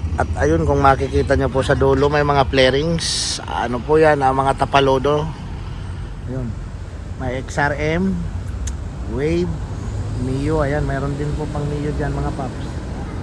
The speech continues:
Ayan, oh, dito po yan sa Ematown, sa Burautan ni Boss D. Ayan yung signage po. One hundred po isa niyan, bawat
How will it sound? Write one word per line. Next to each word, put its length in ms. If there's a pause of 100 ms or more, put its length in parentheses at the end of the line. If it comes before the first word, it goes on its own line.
(720)
Ayan, 240
oh, 160
dito 240
po 160
yan 320
sa 400 (1600)
Ematown, 480
sa 80
Burautan 560
ni 0
Boss 320
D. 160 (400)
Ayan 240
yung 160
signage 480
po. 160 (1800)
One 160
hundred 480
po 160
isa 240
niyan, 240
bawat 320